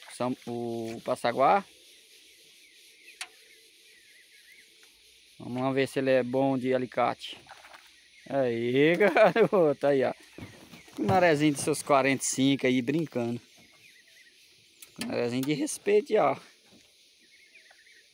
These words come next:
Aí, ó. Isso aí, pessoal. Vai lá, se inscreve no nosso canal. Pescaria do Tucunaré. Ó, na bo-, cadê a boinha? Mostra a boinha.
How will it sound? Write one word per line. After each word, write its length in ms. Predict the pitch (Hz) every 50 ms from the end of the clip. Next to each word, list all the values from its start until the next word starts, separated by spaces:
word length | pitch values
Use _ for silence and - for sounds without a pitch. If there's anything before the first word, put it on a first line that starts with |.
| _ _ _ _ - - - - - _ _ _ _ _ _ _ _ _ _ _ _ _ _ _ _ _ _ _ _ _ _ _ _
Aí, 220 | 127 123 120 120 117
ó. 260 | 110 - - _ _ - - _ _ _ _ _ _ - _ _ _ _ _ _ _ - - _ - - - _ _ _ _ - - - - - - -
Isso 180 | - - - 175
aí, 100 | 180 170
pessoal. 400 | - 175 147 - - 147 135 120
Vai 140 | 131 147
lá, 160 | 156 160 170 156
se 140 | - -
inscreve 300 | 143 - - 180 170 160
no 80 | 165 175
nosso 160 | 165 - -
canal. 600 | - 143 135 135 139 147 156 170 180 180 180 156 - - - - -
Pescaria 840 | - 139 - - - 151 143 135 135 156 180 190 190 196 196 185 175
do 200 | 156 143 175 190
Tucunaré. 760 | - - - - 185 185 170 147 139 151 165 185 190 190 175 - - - - - - - - - - - -
Ó, 320 | - 127 135 131 131 117 104 - - - - -
na 300 | 123 123 131 139 147 165
bo-, 160 | 156 156 156
cadê 260 | - 156 143 139 147
a 60 | 143 135
boinha? 360 | 131 127 123 123 123 120 107
Mostra 420 | 110 110 - - 135 - - -
a 20 | 127
boinha. 340 | 147 139 131 123 110 107